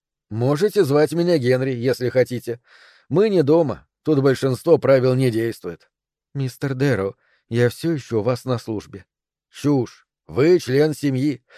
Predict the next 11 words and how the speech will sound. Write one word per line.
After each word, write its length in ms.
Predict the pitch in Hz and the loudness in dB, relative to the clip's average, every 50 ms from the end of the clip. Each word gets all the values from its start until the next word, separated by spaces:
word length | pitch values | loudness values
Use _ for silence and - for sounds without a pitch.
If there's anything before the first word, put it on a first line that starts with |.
| - - - - - | -20 -20 -20 -20 -4
и 80 | - - | -4 0
поскольку 480 | - 143 143 - - 175 170 156 131 147 | 0 0 0 2 2 2 2 4 2 2
я 120 | 151 143 | 2 2
могу 260 | 139 143 147 139 151 | 2 2 2 2 2
называть 420 | 147 147 135 123 139 139 135 120 117 | 2 2 0 0 2 2 2 2 2
вас 160 | 131 123 - | 0 0 2
Шарлоттой, 560 | - 139 139 170 202 214 196 - 139 127 - - - _ _ _ _ | 0 0 2 2 2 2 2 2 0 0 0 -4 -18 _ _ _ _
это 220 | 208 233 - 165 | -2 0 2 2
будет 280 | 143 156 143 139 127 - | 2 4 2 2 0 0
только 280 | 175 170 143 - 135 | -2 -2 0 -2 -4
справедливо». 600 | - - 131 131 120 107 87 90 87 80 80 - | -4 -2 -4 -4 -4 -4 -6 -8 -10 -10 -10 -18